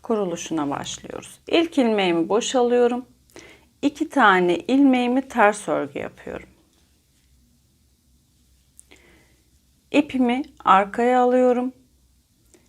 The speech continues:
Sıradaki ilmeğimi bir kere düz örüyorum. İpim yine arkada.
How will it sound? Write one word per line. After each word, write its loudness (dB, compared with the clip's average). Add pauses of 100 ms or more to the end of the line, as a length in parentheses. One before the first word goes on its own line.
(760)
Sıradaki 2
ilmeğimi 0
bir -2
kere -2
düz -4
örüyorum. 4 (1300)
İpim 0
yine 0
arkada. 2